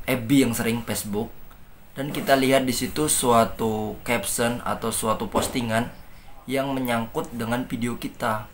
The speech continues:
pertanyaan-pertanyaan yang menyangkut dengan video di YouTube kita. Nah, kita lang-, pasti langsung bergegas, langsung ke YouTube kita, dan kita langsung ambil linknya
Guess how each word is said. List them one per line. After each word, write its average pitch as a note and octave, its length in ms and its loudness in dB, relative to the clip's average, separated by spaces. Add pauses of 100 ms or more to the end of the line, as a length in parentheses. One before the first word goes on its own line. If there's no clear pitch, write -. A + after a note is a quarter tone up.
(160)
pertanyaan-pertanyaan A2 1040 -2
yang A#2 160 -4
menyangkut A2 560 -4
dengan A#2+ 320 -2 (480)
video B2 400 -2
di A#2 240 0
YouTube A#2 240 -2
kita. F#2 480 -6 (320)
Nah, F#2+ 160 -2
kita C#3+ 240 0
lang-, D3 160 2
pasti C#3 240 -2
langsung C#3+ 320 2
bergegas, G2 640 0 (400)
langsung G#2+ 400 -4
ke A#2 80 0
YouTube A2+ 400 0
kita, E3+ 480 -2 (400)
dan A#2+ 240 -2
kita B2+ 240 4
langsung C#3+ 480 0 (720)
ambil C3+ 560 2 (320)
linknya C#3 720 0